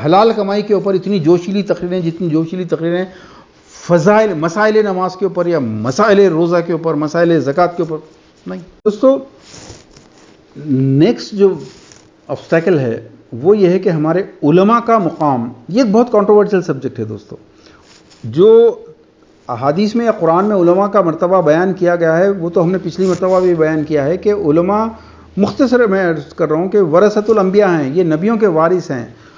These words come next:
इसलिए <coughs> आज भी कई बेशुमार वीडियोज़ आती हैं, तकरीरें होती हैं उलमा के मुकाम के ऊपर। शिकायत ये है कि लोग उलमा की इज़्ज़त नहीं करते। ये एक बहुत अहम मसला है और हदीस भी है एक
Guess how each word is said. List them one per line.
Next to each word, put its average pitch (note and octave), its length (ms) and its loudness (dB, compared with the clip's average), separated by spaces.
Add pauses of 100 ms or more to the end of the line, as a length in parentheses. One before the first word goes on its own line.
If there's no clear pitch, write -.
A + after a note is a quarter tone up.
(160)
इसलिए G#3 400 0 (200)
<coughs> C4 240 -8
आज D#3+ 180 -4
भी G#3 140 -8
कई G#3+ 360 -6
बेशुमार F3+ 480 -4
वीडियोज़ F3+ 420 2
आती E3+ 240 0
हैं, F#3 120 -2
तकरीरें F3+ 320 -2
होती F3 240 -2
हैं F3+ 80 -2
उलमा E3+ 300 0
के F3 140 -4
मुकाम D#3 320 -2
के F3+ 100 -4
ऊपर। E3 320 -2 (260)
शिकायत A3 400 0
ये G#3 80 2
है G#3 100 2
कि G#3+ 100 -2
लोग G3+ 240 2
उलमा F3+ 260 0
की G3 120 -10
इज़्ज़त F3 340 -4
नहीं D3+ 180 0
करते। A2+ 380 -8 (380)
ये D#3+ 120 2
एक D#3+ 120 0
बहुत G3+ 200 0
अहम G3 180 0
मसला G3+ 320 0
है D3 340 -2
और D#3+ 160 2
हदीस G3+ 300 -2
भी G#3+ 140 0
है F3 200 4
एक B2+ 200 -2